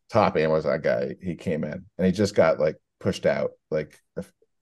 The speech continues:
a few, a month or two ago. You're like, "What happened?" This guy was, and he got totally, like, badmouthed <laughs> by the founder going out. And it was like, "Oh man." And it's like, "This should have worked." It's gotta be, like,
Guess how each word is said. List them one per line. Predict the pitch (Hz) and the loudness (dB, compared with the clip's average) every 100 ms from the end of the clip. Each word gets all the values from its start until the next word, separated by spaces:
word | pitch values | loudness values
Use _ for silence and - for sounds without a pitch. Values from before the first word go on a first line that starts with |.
| - | -14
a | - | -10
few, | - 87 87 | -6 -6 -2
a | 92 | -2
month | 92 | 0
or | - | -2
two | 82 | -2
ago. | |
You're | 82 78 | -2 -2
like, | 98 - | -6 2
"What | 156 | 4
happened?" | 143 175 190 85 | 6 4 4 0
This | - | 0
guy | 104 101 95 | 2 4 4
was, | 85 | 0
and | 85 98 98 | -4 -6 -4
he | 104 | 4
got | 101 - | 4 6
totally, | 131 127 117 107 | 6 6 6 6
like, | 98 90 | 4 4
badmouthed | 90 90 90 95 - | 2 4 2 0 -4
<laughs> | - | -6
by | 110 | -2
the | 113 101 | -2 2
founder | 107 101 98 | 2 2 0
going | 98 101 98 | 0 0 0
out. | 98 95 - - _ _ - | 0 -2 -4 -12 _ _ -4
And | 107 | 0
it | |
was | 104 | 2
like, | 92 - | 2 4
"Oh | 143 135 123 | 8 8 8
man." | 160 110 | 4 2
And | 92 | 2
it's | 92 107 | -2 -2
like, | 95 - | -2 -4
"This | 117 - _ - | -10 -10 _ -12
should | - 165 | -2 0
have | 117 | 2
worked." | 113 160 98 - - - | 6 6 4 0 -12 -6
It's | 101 | -4
gotta | - 117 113 98 | 0 4 4 2
be, | 101 101 92 - - _ _ _ _ _ | 0 0 -2 -6 -20 _ _ _ _ _
like, | 104 95 - | 0 0 -2